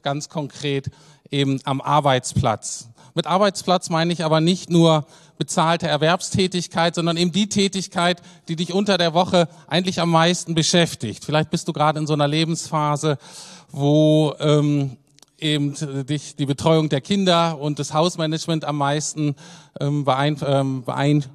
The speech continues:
vereinnahmt, äh, dann ist es das. Vielleicht bist du auch in der Lebensphase, wo du dich sehr viel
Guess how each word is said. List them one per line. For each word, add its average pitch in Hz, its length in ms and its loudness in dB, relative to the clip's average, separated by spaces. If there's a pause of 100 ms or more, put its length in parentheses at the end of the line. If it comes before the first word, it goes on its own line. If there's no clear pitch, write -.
vereinnahmt, 151 760 0 (100)
äh, 135 220 0
dann 135 160 -4
ist 135 140 -6
es 143 160 -6
das. 165 320 2 (280)
Vielleicht 151 200 2
bist 170 160 4
du 170 40 4
auch 156 80 2
in 156 60 2
der 151 100 4
Lebensphase, 160 680 0
wo 156 100 -2
du 151 100 -6
dich 151 180 -4
sehr 160 220 -2
viel 170 380 2